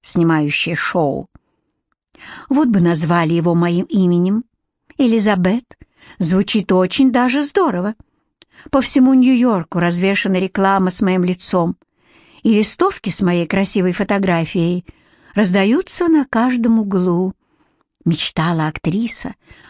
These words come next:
окрылённая открывающимися перспективами, семеня за торопящейся секретаршей. Девушку почти втолкнули наспех в открытую дверь продюсера.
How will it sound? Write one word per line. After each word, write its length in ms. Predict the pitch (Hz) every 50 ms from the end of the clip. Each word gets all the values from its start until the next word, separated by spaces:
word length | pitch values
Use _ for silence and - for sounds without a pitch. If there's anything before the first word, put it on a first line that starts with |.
| - -
окрылённая 880 | 208 214 - - 240 233 240 262 269 269 247 240 233 233 226 220 220
открывающимися 1080 | 233 214 - - 220 190 202 226 247 240 226 220 202 - - 208 185 196 185 - - 190
перспективами, 1040 | - 196 180 - - - - 170 _ _ - - 196 170 160 170 - 262 269 - _ _ _ _ _ _ _ _ _ - - _ _ _
семеня 680 | - - - - 214 208 196 190 185 185 185 214 277 330
за 160 | 311 214 220 180
торопящейся 840 | - 170 160 156 - - 202 196 226 - - 247 214 - - 240
секретаршей. 960 | 208 - - 180 - 180 185 180 _ 175 147 139 - - - - - - 262 _ _ _ _ _ _ _ _ _ _ _ _ _ _ - - - - - - _
Девушку 480 | - 208 277 302 285 285 254 - - 233
почти 440 | - 240 233 - - - - 277 247
втолкнули 800 | - - - 233 226 233 233 - 247 240 247 262 262 233 233
наспех 600 | 226 226 233 226 214 - - - _ 226 175 -
в 60 | 185 185
открытую 520 | 190 190 _ 214 202 220 208 - 214 190
дверь 280 | 175 185 196 208 214 208
продюсера. 720 | _ 202 202 196 185 240 233 214 - - - - - -